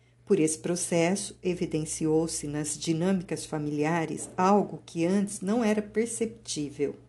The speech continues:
Por intermédio das constelações familiares e de experiências com elas, abriu-se um, uma visão do mundo totalmente diferente. O que se manifestou pelas constelações familiares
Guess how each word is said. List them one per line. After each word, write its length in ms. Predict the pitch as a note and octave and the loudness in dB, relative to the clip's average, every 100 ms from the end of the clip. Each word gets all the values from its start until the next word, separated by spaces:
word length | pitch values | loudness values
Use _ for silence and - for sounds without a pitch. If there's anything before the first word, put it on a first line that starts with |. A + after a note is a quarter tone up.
| _ _ _ _ _ _ _ _ | _ _ _ _ _ _ _ _
Por 140 | F3 | -2
intermédio 640 | E3 E3+ E3 D#3+ D3+ D3 C#3+ | 0 2 2 4 2 0 0
das 260 | D3+ - | 0 0
constelações 800 | - D3+ D3 D3+ D3 D3+ C#3+ D3 | -2 -4 -4 -2 -2 -2 -6 -6
familiares 840 | - E3+ F#3 F#3 F3+ F#3+ F#3+ F3+ | -4 -2 2 2 4 2 0 -2
e 60 | E3 | -4
de 120 | D#3+ | -2
experiências 920 | E3 - - F3 F3 F#3+ G#3+ - - | -2 -2 0 2 4 4 2 0 -6
com 240 | - E3 D#3 | -4 -4 0
elas, 480 | F3 G#3 D#3 D#3 - - - _ - | 2 2 0 -4 -10 -20 -20 _ 0
abriu-se 560 | A3 G#3 G#3 G#3+ - | 0 4 4 4 2
um, 180 | A3+ G#3+ - | 0 -2 -2
uma 160 | F#3+ | -4
visão 440 | G3 G3 - G3+ G#3 | -4 -4 -2 0 0
do 200 | G#3 G#3 | 2 2
mundo 400 | F#3+ G#3 G#3+ G#3+ | 4 4 2 0
totalmente 840 | - C4+ D4 B3+ G#3+ G#3 A3+ - | -4 -4 0 0 2 0 0 -2
diferente. 960 | F#3+ A#3 - G3+ D3+ C3+ C#3 - - - _ _ - _ | -4 -2 0 0 2 -4 -8 -12 -12 -12 _ _ -20 _
O 80 | - | -10
que 180 | E3 E3 | -2 -2
se 140 | - | 0
manifestou 720 | D#3+ D#3 D#3+ D#3+ D#3+ - D3+ C#3+ | 0 0 -2 -2 -4 0 0 0
pelas 380 | D3+ C#3+ D3+ | 0 -2 -4
constelações 800 | - D3 C#3+ - C#3+ D3 - C#3+ | -6 -6 -6 -4 -4 -4 -6 -10
familiares 800 | - D#3 E3 G3+ G3 G#3+ A#3 - | -8 -4 0 2 4 2 0 -8